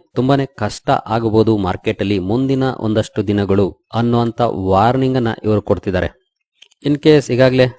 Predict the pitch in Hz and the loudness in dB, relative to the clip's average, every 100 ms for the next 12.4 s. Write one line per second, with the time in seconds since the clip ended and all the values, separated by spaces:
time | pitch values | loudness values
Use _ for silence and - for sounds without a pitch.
0 | - 117 127 120 113 123 117 120 120 - | -4 0 2 2 0 -2 -2 0 -2 -2
1 | 113 113 113 104 104 101 113 104 95 101 | -2 2 2 2 0 -2 0 0 0 0
2 | 107 101 98 104 101 101 98 _ 95 98 | 0 0 -2 -4 -2 -4 -6 _ -4 -2
3 | 95 95 - 104 95 98 101 95 _ _ | -2 -4 -4 -4 -4 -4 -2 -4 _ _
4 | _ - 110 117 107 104 98 104 - 107 | _ 0 2 2 0 -2 0 -2 -2 -4
5 | 101 - 92 - 101 95 95 98 95 _ | -4 -4 -6 -6 -6 -6 -4 -6 -6 _
6 | _ - 101 104 107 104 - 95 95 - | _ -10 -6 0 0 0 -4 -6 -4 -2
7 | 101 98 95 _ _ 117 117 117 113 110 | -2 -2 -4 _ _ -4 -2 0 2 2
8 | 104 _ 101 101 - 98 - 104 101 98 | -2 _ -2 -2 -2 -4 -4 -6 -6 -6
9 | 95 104 101 _ _ 139 147 143 147 123 | -4 -4 -4 _ _ 0 0 2 0 2
10 | 107 120 135 143 139 _ - 85 92 131 | 0 2 0 0 -2 _ -6 -4 -4 -6
11 | 143 139 131 131 - 113 - 101 101 - | -4 0 2 0 0 -2 -2 -4 -4 -2
12 | 117 - 98 | -4 -2 -2